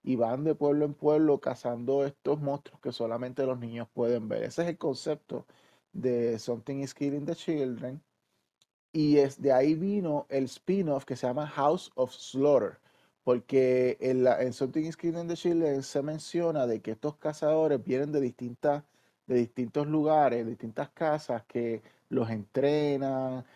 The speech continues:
son lugares que vienen de mucho tiempo, como lo que en Marvel era, eh, eh, eh, Marvel, en D C, en D C es esto, el Order of Saint Dumas,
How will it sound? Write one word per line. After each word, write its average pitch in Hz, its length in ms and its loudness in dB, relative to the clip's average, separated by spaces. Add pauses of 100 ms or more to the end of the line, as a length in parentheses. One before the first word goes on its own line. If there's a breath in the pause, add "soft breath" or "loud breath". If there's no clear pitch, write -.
(140)
son 127 320 -4
lugares 135 380 2
que 135 120 0
vienen 127 320 0
de 131 80 2
mucho 120 280 -6
tiempo, 135 420 -2
como 135 240 0
lo 135 160 4
que 131 460 2
en 131 120 -2
Marvel 143 440 2
era, 180 760 2
eh, 160 280 2
eh, 131 500 0
eh, 120 100 -2
Marvel, 110 280 -6
en 120 120 -8
D 151 160 2
C, 117 200 -8 (320 soft breath)
en 127 200 -4
D 127 160 0
C 160 560 6
es 143 200 2
esto, - 240 -2
el 123 120 6
Order 127 240 4
of 147 140 2
Saint 147 260 -2
Dumas, 123 500 0